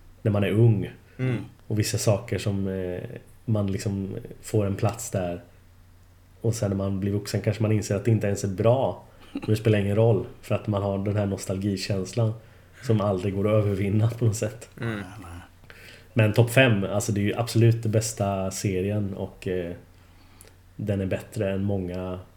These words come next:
Speaker 1: filmer. Den är bättre än några av filmerna jag tycker är bra,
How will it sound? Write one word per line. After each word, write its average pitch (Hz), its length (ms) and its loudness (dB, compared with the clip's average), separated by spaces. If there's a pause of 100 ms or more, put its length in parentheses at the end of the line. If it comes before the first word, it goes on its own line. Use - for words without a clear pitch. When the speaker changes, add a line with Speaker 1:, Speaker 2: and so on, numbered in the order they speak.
(960)
Speaker 1:
filmer. 98 340 2
Den 101 180 0
är 104 40 2
bättre 107 360 -2
än 101 480 -2
några 98 220 -2 (340)
av 127 120 -8
filmerna 95 380 -2
jag 92 160 -6 (340)
tycker 104 220 0
är 95 80 0
bra, 98 260 -2